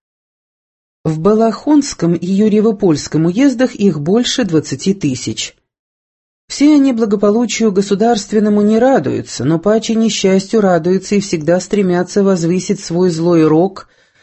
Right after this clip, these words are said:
к обладанию на церковь и на гражданство. Хотя они между собою и много не согласны, но на церковь все злобою согласны. Надлежит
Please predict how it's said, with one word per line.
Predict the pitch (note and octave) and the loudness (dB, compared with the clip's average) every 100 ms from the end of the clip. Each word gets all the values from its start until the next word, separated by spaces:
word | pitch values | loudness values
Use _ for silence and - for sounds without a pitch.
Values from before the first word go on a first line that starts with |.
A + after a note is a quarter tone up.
| _ | _
к | |
обладанию | F#3+ F3+ F3+ D#3 D3+ D3+ E3 | -2 0 0 0 0 0 0
на | F3+ | 0
церковь | F#3+ B3+ B3 - C#3 | -2 0 0 0 -4
и | G3+ | 0
на | G#3 | 0
гражданство. | G3 F#3+ D#3+ C3+ C3+ B2+ - B2 A#2+ - _ _ _ _ _ | 0 0 0 -2 -2 -4 -8 -8 -8 -14 _ _ _ _ _
Хотя | G3+ G3 A#3 | -4 0 0
они | A3+ A3 | 2 2
между | G#3 G#3+ F#3 G3 | 2 0 0 -2
собою | G3+ G3 F3 G#3 G3+ | 0 0 2 2 2
и | G3+ G3 F#3 | 2 2 2
много | F#3 G3+ G3+ F#3 F#3 F#3 | 4 4 2 2 0 0
не | F#3+ G3 | 2 2
согласны, | - G#3+ B3+ C4+ F#3 - C#3 C3+ - - _ _ | 2 0 2 2 0 -2 -2 -4 -10 -20 _ _
но | - F3 | -2 0
на | A#3 C4+ | 2 0
церковь | - A3 G#3 B3 | 0 0 2 -2
все | - - F#3+ F#3+ G3+ | -2 -2 2 2 2
злобою | G3 F3+ F#3+ D3+ E3 F#3+ | -2 0 2 2 2 2
согласны. | - A3+ F3 B2 A2+ - A#2 - _ _ _ _ _ _ - | 0 0 0 -2 -2 -8 -12 -14 _ _ _ _ _ _ -4
Надлежит | E3+ E3 F#3+ G#3+ B3+ | -2 2 2 2 0